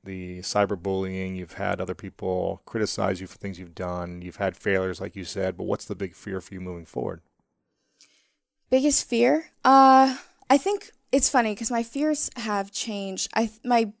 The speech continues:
Speaker 2: biggest fear used to be failing. And I failed, we've all failed, uh, but I used to be very affected by failure. I used to take it so personally.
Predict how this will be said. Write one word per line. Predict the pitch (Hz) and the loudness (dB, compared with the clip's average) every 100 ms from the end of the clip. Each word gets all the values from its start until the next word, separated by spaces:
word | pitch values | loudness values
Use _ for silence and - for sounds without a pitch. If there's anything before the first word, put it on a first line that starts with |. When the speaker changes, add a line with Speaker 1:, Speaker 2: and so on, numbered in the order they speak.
| _ | _
Speaker 2:
biggest | 285 320 339 - | 2 4 4 4
fear | - 214 196 196 202 - _ _ _ _ _ _ _ _ _ _ - | 2 0 4 4 0 -8 _ _ _ _ _ _ _ _ _ _ -8
used | 214 254 277 - | 0 2 4 4
to | 226 | 2
be | 202 | -2
failing. | 190 - 180 123 98 - 240 247 _ _ _ _ _ _ _ | -4 2 4 4 -6 -12 -16 -20 _ _ _ _ _ _ _
And | - 208 202 202 208 208 - - - | -2 0 2 2 0 -4 -6 -4 2
I | 214 | 4
failed, | 214 - 233 240 240 220 - - _ _ _ _ - | 2 2 8 8 8 4 -2 -6 _ _ _ _ -8
we've | 247 247 208 | 2 2 4
all | 185 | 2
failed, | - - - 202 - - - 294 285 | 2 0 0 -4 -8 -18 -20 -18 0
uh, | - 240 226 208 - 214 | 8 10 12 12 8 8
but | 247 | 10
I | |
used | 247 262 | 10 8
to | 277 | 4
be | 254 | 4
very | 214 202 190 160 - | 6 6 6 2 -2
affected | - 208 190 160 - - - - | -6 0 0 0 -2 -6 -8 -10
by | - 175 135 - - 220 _ | -2 2 4 4 2 -4 _
failure. | - 185 - 90 - | -4 0 0 0 -2
I | - | -2
used | 208 - | -2 0
to | |
take | - 190 | -2 -2
it | - - | -6 0
so | - 240 233 | 2 2 -2
personally. | 233 196 190 196 185 185 185 202 | -4 -8 -4 -4 -2 -4 -4 -6